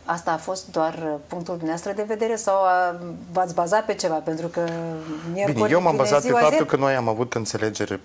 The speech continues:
Speaker 2: practic mai în toate raioanele. V-am zis, până vineri a fost, uh, o situație mai mult sau mai puțin clară,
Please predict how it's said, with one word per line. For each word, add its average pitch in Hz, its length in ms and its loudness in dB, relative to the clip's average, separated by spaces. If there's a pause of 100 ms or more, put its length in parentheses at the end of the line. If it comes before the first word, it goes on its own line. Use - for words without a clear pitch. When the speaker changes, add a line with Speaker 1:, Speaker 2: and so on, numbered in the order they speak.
(140)
Speaker 2:
practic 101 360 -2
mai 95 200 -2
în 85 60 -6
toate 80 240 -2
raioanele. 71 520 -6
V-am 78 200 -8
zis, 71 220 -12
până 85 500 -6
vineri 92 360 -4
a 90 180 -8
fost, - 380 -12
uh, 90 80 -10 (300)
o - 20 -8
situație 85 640 -8
mai 85 120 -10
mult 85 120 -10
sau - 140 -10
mai 80 80 -10
puțin - 240 -12
clară, 62 720 -2